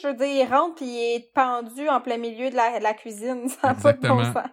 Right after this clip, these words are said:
Speaker 2: J'avais
Speaker 1: <laughs>
Speaker 2: exactement la même réflexion. Puis ça aussi, j'ai vu le, le, le commentaire passer beaucoup. Fait que, en tout cas, ils ont pas eu l'air de, de se badrer trop trop avec ça. Euh, mais l'ex de Hugo va venir au trente et un aussi. Elle, elle insiste beaucoup sur le fait qu'il a l'air mystérieux,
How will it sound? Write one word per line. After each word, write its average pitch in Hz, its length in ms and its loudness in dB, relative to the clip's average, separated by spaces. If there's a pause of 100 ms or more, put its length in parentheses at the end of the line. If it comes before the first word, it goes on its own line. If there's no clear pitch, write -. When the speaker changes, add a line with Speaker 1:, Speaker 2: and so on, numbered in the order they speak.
(480)
Speaker 2:
J'avais 120 340 4
Speaker 1:
<laughs> - 20 2
Speaker 2:
exactement 127 520 0
la 139 120 0
même 131 180 2
réflexion. 127 760 -4
Puis 131 120 -12
ça - 120 -12
aussi, 120 240 -10
j'ai 135 140 -4
vu 131 220 -6
le, 123 180 -2
le, 113 160 -2
le 113 140 -4
commentaire 120 460 -4
passer 120 300 -8
beaucoup. 131 540 -10
Fait 120 120 -6
que, 104 540 -8 (320)
en 110 60 -18
tout - 140 -20
cas, 101 80 -12
ils 98 100 -8
ont 107 80 -8
pas 123 120 -8
eu 120 100 -2
l'air 120 260 -4
de, 113 160 -4
de 104 180 -6
se 104 80 -10
badrer 110 360 -6
trop 117 160 -10
trop 135 140 -8
avec 113 220 -6
ça. 147 280 -8 (340)
Euh, 110 280 0
mais 113 420 2
l'ex 123 680 -2
de 117 340 -4
Hugo 135 540 -2
va 123 160 -4
venir 120 220 -4
au 131 60 -6
trente 117 260 -6
et 120 80 -4
un 139 160 -2
aussi. - 340 -8
Elle, 143 180 -2
elle 131 160 -2
insiste 120 420 -4
beaucoup 156 440 -6
sur 120 220 -10
le 113 120 -2
fait 123 240 -6
qu'il 117 200 -8
a 110 80 -4
l'air 110 280 -4
mystérieux, 107 680 -6